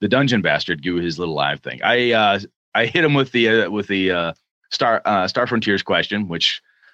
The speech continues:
um, which was kind of a hoot. But one of the kids on the show said, "What's your honest opinion about horses?" And if you listen to the, uh, bonus episode, he talks a little bit, bit about horses.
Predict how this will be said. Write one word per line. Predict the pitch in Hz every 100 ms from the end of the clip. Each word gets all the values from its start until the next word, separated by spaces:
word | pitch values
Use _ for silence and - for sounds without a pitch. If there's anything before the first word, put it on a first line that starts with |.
| _
um, | 87 80 80 80 76
which | 82
was | 85
kind | 82 80
of | 76
a | 76
hoot. | 76 -
But | - 170 - - -
one | 190
of |
the | 233
kids | - 190
on | 165
the | 117
show | - 113
said, | 110 104 90 _ -
"What's | 220 -
your |
honest | 151 165 160
opinion | 135 131 135
about | 123 120
horses?" | 151 180 - 80 - - -
And | 101 90 92
if | 82
you | 92
listen | 104 92
to | 92 92
the, | 82 80
uh, | 78
bonus | 85 82 80 -
episode, | 78 78 85 76
he | 90
talks | 95 76 -
a |
little | 67
bit, | 64 64 - -
bit | 73
about | 65 65
horses. | 101 113 - -